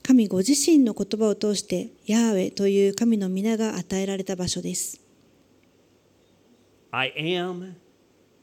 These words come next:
Speaker 2: who I am. That's the meaning.
Speaker 1: ヤーウェとは私はあるという意味です。
Speaker 2: His name that declares as fully as words are capable of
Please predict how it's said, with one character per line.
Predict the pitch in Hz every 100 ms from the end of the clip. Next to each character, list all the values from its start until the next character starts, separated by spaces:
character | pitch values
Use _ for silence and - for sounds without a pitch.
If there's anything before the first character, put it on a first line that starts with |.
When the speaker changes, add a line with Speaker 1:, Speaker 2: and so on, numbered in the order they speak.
| _ -
Speaker 2:
who | 151 143 143 147 147 _ _ _
I | 117 131
am. | - 135 110 98
That's | 101 139 -
the | -
meaning. | 120 110 95 _ _ _ _ _ - - - _
Speaker 1:
ヤ | 240 226
ー |
ウ |
ェ | 208
と | 202 226
は | 196
私 | 175 175 214 - 220
は | 214 214
あ | 247
る | 202 - -
と | 254
い | 202
う |
意 | 190
味 | 180 170
で | 160
す。 | - - _ _ _ _ _ _ _ _ _ _ _ _ _ _ _ -
Speaker 2:
His | 202 160 156
name | 175 202 151 120 117 113 _ _ _ _ _ - _ _ _ -
that | 139 170
declares | 160 156 - 185 180 175 165 151 - - _ _ _ _
as | 156 160 -
fully | - 220 226 240 240 240 180
as | 160
words | 135 175 202 196 - -
are | 143 143
capable | - 208 202 160 143 135 -
of | 110 98